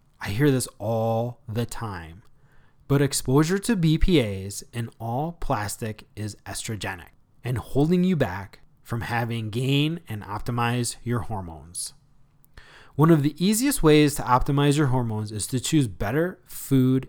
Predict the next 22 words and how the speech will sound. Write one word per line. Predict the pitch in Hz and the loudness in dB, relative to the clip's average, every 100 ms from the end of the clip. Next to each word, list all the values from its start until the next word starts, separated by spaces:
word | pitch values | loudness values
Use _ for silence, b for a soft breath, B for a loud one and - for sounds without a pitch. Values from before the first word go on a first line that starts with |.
| _ - | _ -10
and | 113 101 | -8 -6
water | 101 98 101 107 | -4 -4 -4 -6
storage | - - 87 92 - | -6 -8 -10 -10 -12
containers. | - 95 - 147 127 82 - - - b b b b b - - | -14 -8 -2 -2 -2 -6 -12 -14 -18 b b b b b -16 -4
Over | 139 226 | -2 0
the | 269 | 4
years, | 185 131 120 135 - - - _ _ _ - | 6 6 4 0 -2 -6 -14 _ _ _ -6
Artemis | 120 131 170 190 | -2 0 0 0
and | 151 | -2
I | 98 104 139 _ | -4 -8 -12 _
have | - 127 | -4 0
made | 127 123 120 | 0 0 -2
a | 107 | -4
strong | - - - 143 143 151 170 | -6 -6 -2 2 2 2 0
push | - 107 95 - - - | 0 -2 -4 -10 -14 -8
to | 120 | -4
move | 117 127 117 | 0 0 0
away | 107 110 110 127 170 120 98 101 b b b b - | -2 -6 -2 0 0 -2 -4 -10 b b b b -8
from | 117 120 | -4 0
using | 120 117 101 _ | 0 -2 -6 _
all | 120 127 143 | -2 0 0
plastic | 147 117 104 110 113 110 - | 0 -2 -2 -4 -6 -8 -12